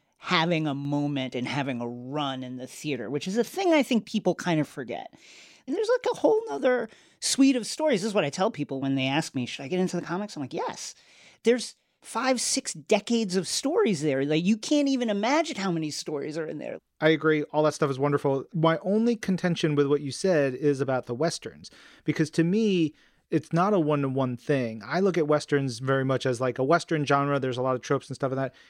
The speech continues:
Speaker 2: What I feel like Marvel Studios in particular does so well is say superheroes are part of what we're telling in these stories, but it's not a superhero genre because their movies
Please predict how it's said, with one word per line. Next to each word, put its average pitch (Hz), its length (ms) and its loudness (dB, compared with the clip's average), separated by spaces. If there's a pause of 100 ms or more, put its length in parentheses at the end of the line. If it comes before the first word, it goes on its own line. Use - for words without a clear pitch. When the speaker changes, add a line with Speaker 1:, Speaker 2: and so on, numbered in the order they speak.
(240)
Speaker 2:
What 160 260 4
I 151 160 4
feel 202 380 2
like 160 280 2
Marvel 143 280 2
Studios 135 600 0
in 120 60 -4
particular 131 580 -2
does 127 380 0
so 135 220 0
well 127 580 2
is 135 340 2 (240)
say 139 460 2 (260)
superheroes 170 800 4 (100)
are 139 480 4 (400)
part 175 320 4
of 135 140 2
what 143 160 -2
we're 143 100 2
telling 135 460 0
in 123 140 -4
these 131 180 -2
stories, 139 440 2
but 139 180 2
it's 135 180 -2
not 160 320 0
a 151 40 0
superhero 131 600 2
genre 123 480 0
because 123 300 -4
their 147 120 4
movies 143 560 2